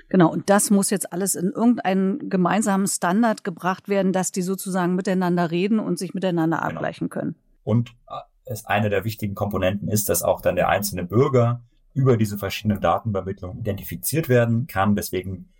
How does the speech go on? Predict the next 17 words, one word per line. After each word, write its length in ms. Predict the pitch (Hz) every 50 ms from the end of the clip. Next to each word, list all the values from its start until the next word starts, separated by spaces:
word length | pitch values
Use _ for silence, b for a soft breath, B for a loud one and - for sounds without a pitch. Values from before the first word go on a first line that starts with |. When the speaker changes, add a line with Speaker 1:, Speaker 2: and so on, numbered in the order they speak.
| _ _ _
Speaker 2:
wird 220 | _ 92 95 95 -
ja 160 | 90 87 85
die 120 | 85 -
Steuer-I 580 | - - - 90 104 120 113 107 - 92 92 92
D 260 | 90 - 90 90 87
zur, 540 | - - - - 87 87 82 80 80 - 64
ähm, 380 | 82 82 80 80 80 - - - _
Bürger-I 540 | - 98 110 120 117 117 107 - - 98 101
D 160 | 101 92 95
in 120 | 95 - -
Anführungszeichen, 1120 | 87 95 98 - - 98 90 90 92 95 - - - 87 85 87 - - 87 87 87 90 b b b _
zum 160 | _ - - 113
einheitlichen, 640 | 120 120 95 90 85 - 82 - 82 82 80 64
äh, 160 | - 80 76 -
Kennzeichen, 800 | - - 90 92 123 123 - 107 98 95 95 - - 98 101 b b b b b b b _
was 220 | 98 98 - -
wiederum 560 | 110 101 95 90 90 90 90 87 87 - -